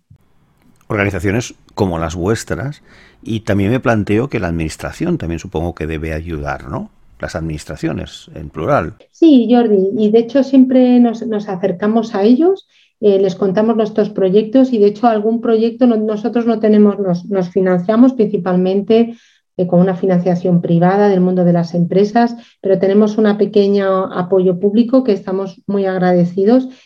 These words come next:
Speaker 2: y sí, sí, se lo contamos y nos apoyan en mucho, muchos de estos,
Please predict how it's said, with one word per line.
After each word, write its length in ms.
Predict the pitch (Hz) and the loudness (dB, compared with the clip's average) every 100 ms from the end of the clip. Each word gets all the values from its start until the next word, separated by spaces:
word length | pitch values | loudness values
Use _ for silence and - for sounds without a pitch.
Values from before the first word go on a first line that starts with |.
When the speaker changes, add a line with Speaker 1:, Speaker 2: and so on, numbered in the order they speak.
| _ | _
Speaker 2:
y 120 | 247 | 0
sí, 180 | 240 277 | 4 2
sí, 240 | - 254 | 4 2
se 140 | - 214 | 4 2
lo 160 | 202 | 2
contamos 600 | 208 196 233 240 294 302 - _ _ | 0 -4 0 2 2 0 -8 _ _
y 140 | 214 202 | 0 0
nos 240 | 190 180 | 0 -2
apoyan 400 | 190 220 220 214 | -2 2 2 4
en 80 | 202 | 4
mucho, 560 | 202 202 220 208 202 185 220 | 2 0 2 2 2 -4 -2
muchos 440 | 202 220 214 180 | 0 0 0 0
de 120 | 185 180 | 2 0
estos, 800 | 180 196 185 180 175 170 - | 0 0 4 6 4 2 -2